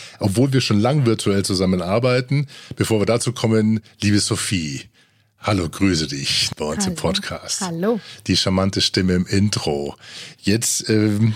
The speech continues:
Speaker 1: war dein Auftreten ja schon so ein bisschen erwartet und, und heiß erwartet worden von manchen Hörern. Wir haben schon ein paar Mal deinen Namen gedroppt, wie es die Jugend so sagt. <laughs> Also wir.
Speaker 2: <laughs>
Speaker 1: Genau. Du unterstützt uns ja beim Corporate Influencer Podcast, äh, schon länger und beim Corporate Influencer Club.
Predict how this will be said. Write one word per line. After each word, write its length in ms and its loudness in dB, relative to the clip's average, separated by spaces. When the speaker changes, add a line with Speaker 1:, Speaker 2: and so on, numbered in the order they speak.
Speaker 1:
war 280 2
dein 240 -2
Auftreten 520 0
ja 120 2
schon 220 2
so 60 4
ein 80 -2
bisschen 320 0
erwartet 760 0
und, 260 0
und 280 -4
heiß 240 0
erwartet 460 -2
worden 260 0
von 160 0
manchen 260 0
Hörern. 380 0
Wir 80 2
haben 80 0
schon 160 -2
ein 40 -2
paar 180 -2
Mal 180 2
deinen 200 0
Namen 480 2
gedroppt, 640 -2
wie 100 0
es 120 0
die 160 -2
Jugend 360 2
so 100 2
sagt. 500 -2
<laughs> 360 -2
Also 280 0
wir. 360 4
Speaker 2:
<laughs> 380 -6
Speaker 1:
Genau. 360 0
Du 240 4
unterstützt 600 0
uns 280 2
ja 140 0
beim 200 2
Corporate 400 0
Influencer 460 0
Podcast, 840 -2
äh, 180 2
schon 160 0
länger 340 2
und 100 -2
beim 160 0
Corporate 360 -2
Influencer 540 -2
Club. 480 -2